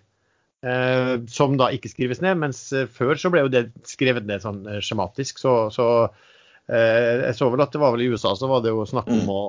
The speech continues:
Speaker 1: at man skulle gjeninnføre, eh,
Speaker 2: Mm.
Speaker 1: nedskrivning av goodwill. Eh, og
Speaker 2: Ja, det
Speaker 1: det var jo, ble jo furore av, for at <laughs> de fant jo ut at det var en så enorm andel av selskapene da,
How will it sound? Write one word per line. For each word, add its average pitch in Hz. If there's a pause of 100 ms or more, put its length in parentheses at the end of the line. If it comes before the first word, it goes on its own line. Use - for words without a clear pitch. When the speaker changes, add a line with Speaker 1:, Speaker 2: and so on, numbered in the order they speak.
(120)
Speaker 1:
at -
man 120
skulle 160
gjeninnføre, 110 (380)
eh, 110
Speaker 2:
Mm. 110 (340)
Speaker 1:
nedskrivning 120
av 127
goodwill. 147 (320)
Eh, 135
og 147
Speaker 2:
Ja, -
det 127
Speaker 1:
det 135
var 135
jo, 127
ble 131
jo 117
furore 139
av, 160
for 160
at 139
<laughs> 165
de 214
fant 165
jo 156
ut 123
at 123 (280)
det -
var 147
en 123
så -
enorm 147
andel 127
av 110
selskapene 104
da, 95